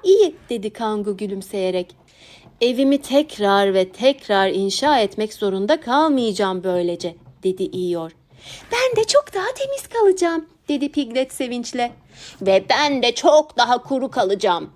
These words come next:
diye ekledi Winnie. Böylece karar verilmişti. Küz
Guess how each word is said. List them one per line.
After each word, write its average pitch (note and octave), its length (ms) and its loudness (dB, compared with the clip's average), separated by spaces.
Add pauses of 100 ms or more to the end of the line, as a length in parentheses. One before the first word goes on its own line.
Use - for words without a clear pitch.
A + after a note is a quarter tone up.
(140)
diye G#3 180 -2
ekledi A#3 500 -6
Winnie. F#3 360 -6 (340)
Böylece A3+ 540 0
karar A#3+ 420 0
verilmişti. F3+ 640 -2 (280)
Küz C#4 440 -2